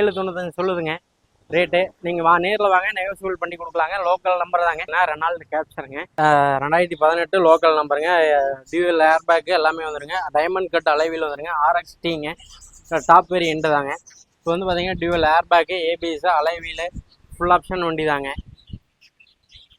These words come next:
சீட் கவர், சீட் கவர் வந்துருங்க. சீட் கவரு, கம்பெனி சீட் கவர் வந்துருங்க. ஆ,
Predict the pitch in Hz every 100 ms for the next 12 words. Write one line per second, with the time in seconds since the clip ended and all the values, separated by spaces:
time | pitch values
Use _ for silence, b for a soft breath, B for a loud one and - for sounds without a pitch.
0 | _ _ _ _ - - _ _ _ _
1 | _ _ _ _ _ _ _ _ 226 196
2 | - - 214 156 - 160 - 202 - 190
3 | 185 170 156 196 202 - 190 185 165 160
4 | 151 143 151 - - - - 190 - 185
5 | 170 170 196 185 165 156 151 147 143 -
6 | 170 180 208 - - 180 170 160 151 156
7 | 190 175 156 139 - _ - _ _ _
8 | _ _ _ _